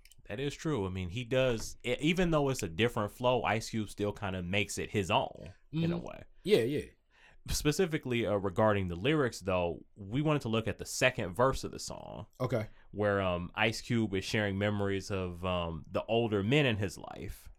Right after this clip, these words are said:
Speaker 2: Yeah.
Speaker 1: So that song actually has, discusses how older men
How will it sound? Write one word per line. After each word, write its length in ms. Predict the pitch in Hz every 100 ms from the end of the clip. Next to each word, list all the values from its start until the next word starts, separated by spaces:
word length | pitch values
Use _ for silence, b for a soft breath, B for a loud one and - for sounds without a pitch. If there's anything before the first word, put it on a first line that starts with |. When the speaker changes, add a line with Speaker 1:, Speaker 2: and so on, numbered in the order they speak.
| -
Speaker 2:
Yeah. 240 | 160 123 76 - - - b b b b -
Speaker 1:
So 640 | - 117 107 104 101 - _ _ -
that 240 | 107 151 202
song 340 | 190 160 135
actually 440 | 123 - 113 104
has, 640 | 95 101 98 95 87 - - - 110 98
discusses 520 | 110 - 113 110 98
how 320 | 104 95 87
older 340 | 104 107 110 104
men 460 | 104 104 98 98